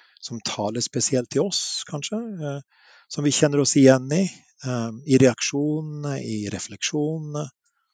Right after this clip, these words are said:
innenfor rammen av filmen, også inn i, inn i våre liv. Vel, det var noen tanker, Kjetil, om hva en kunne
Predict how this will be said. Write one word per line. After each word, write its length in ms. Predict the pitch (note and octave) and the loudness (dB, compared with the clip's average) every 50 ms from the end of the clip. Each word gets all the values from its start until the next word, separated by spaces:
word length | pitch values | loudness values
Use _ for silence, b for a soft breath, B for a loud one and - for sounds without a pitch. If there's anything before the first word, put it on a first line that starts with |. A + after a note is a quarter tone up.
| _ _ _ _ _ _ _ _ _ - D3+ | _ _ _ _ _ _ _ _ _ -2 0
innenfor 340 | D3 C#3 A#2+ - - B2+ | 0 0 0 0 4 4
rammen 240 | A#2+ A2+ G#2+ A2+ A2+ | 4 4 2 0 -2
av 140 | A2+ G#2+ - | -2 -2 0
filmen, 400 | - C3 B2 B2 B2 B2 A#2 G#2+ | 0 0 2 2 0 -2 -4 -6
også 260 | G#2+ G2+ - - A#2 | -4 -6 -4 -4 -4
inn 220 | A2+ A2 A2 A2+ A2 | -4 -4 -4 -4 -4
i, 80 | A2 G#2 - - _ - | -6 -6 -8 -16 _ -12
inn 140 | - A2+ A2+ | -8 -6 -6
i 60 | A2 | -6
våre 260 | G2+ G#2+ G#2 G2+ G#2+ G#2 | -4 -6 -6 -6 -6 -6
liv. 320 | G#2+ G#2+ G#2+ G#2+ - - _ _ _ | -6 -8 -8 -10 -14 -20 _ _ _
Vel, 160 | - E3+ - _ | -2 -2 2 _
det 80 | D#3 | 6
var 140 | E3 F#3+ F#3+ | 8 8 8
noen 180 | F#3+ F3 E3 D#3 | 8 6 4 4
tanker, 460 | - C#3+ C#3+ A#2+ _ - D#3 C#3+ C3+ A2+ - | 2 0 0 0 _ 6 8 8 8 6 4
Kjetil, 320 | - A#2+ A2 - C#3 C3 | 2 0 0 2 -2 -2
om 140 | B2+ B2 A#2 | -2 0 2
hva 160 | A#2+ A#2+ B2 | 2 2 2
en 100 | B2 A#2 | 0 -4
kunne 460 | _ - - C3+ A2 A2 B2+ C3 A#2+ | _ -4 -2 -2 -2 0 2 2 2